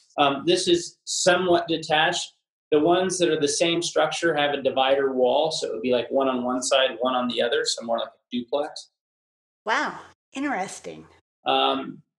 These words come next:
Speaker 1: so it's kind of a cool way to utilize this material, fast construction, uh,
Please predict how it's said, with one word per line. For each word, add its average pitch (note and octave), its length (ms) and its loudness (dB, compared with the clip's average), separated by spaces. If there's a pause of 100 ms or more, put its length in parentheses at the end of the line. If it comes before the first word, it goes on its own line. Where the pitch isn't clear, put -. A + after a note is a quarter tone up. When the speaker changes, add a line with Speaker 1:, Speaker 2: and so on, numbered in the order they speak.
(120)
Speaker 1:
so - 100 4
it's G3+ 120 2
kind C4 160 4
of A3+ 120 2
a A3 60 -2
cool G3+ 380 4
way D#3 600 4
to D3 100 4
utilize D3 720 2
this D3 240 -2
material, C3+ 840 0
fast C#3+ 360 0
construction, C3+ 1000 -2 (360)
uh, B2+ 300 2